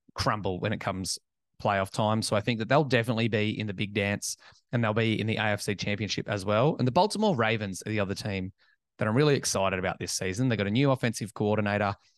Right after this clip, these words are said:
I think that they are a franchise that can take a big leap, and making the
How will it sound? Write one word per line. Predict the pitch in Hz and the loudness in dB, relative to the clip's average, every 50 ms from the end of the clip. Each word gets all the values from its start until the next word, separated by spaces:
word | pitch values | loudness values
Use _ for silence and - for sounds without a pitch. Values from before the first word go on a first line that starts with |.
| _ _ - | _ _ -6
I | 110 | -4
think | - 120 110 | -4 -4 -4
that | - 90 | -4 -2
they | 85 123 127 139 131 _ _ _ - 131 | 0 2 2 2 0 _ _ _ -2 0
are | 123 117 | 2 2
a | - | 2
franchise | - 120 113 101 - 113 104 98 | 2 2 0 2 2 0 0 0
that | 101 | -2
can | 95 104 | -6 -4
take | 92 98 92 | -4 -2 -4
a | 101 | -4
big | 90 101 117 127 127 123 | -4 0 0 2 2 4
leap, | 123 123 156 254 - - - _ - - - _ _ _ _ _ - | 4 4 4 2 2 -4 -14 _ -20 -20 -20 _ _ _ _ _ -6
and | - 117 113 | -2 0 2
making | 110 110 - - 110 104 | 2 0 0 -2 -2 0
the | 98 101 101 95 95 95 95 - | 2 2 4 4 2 2 0 -2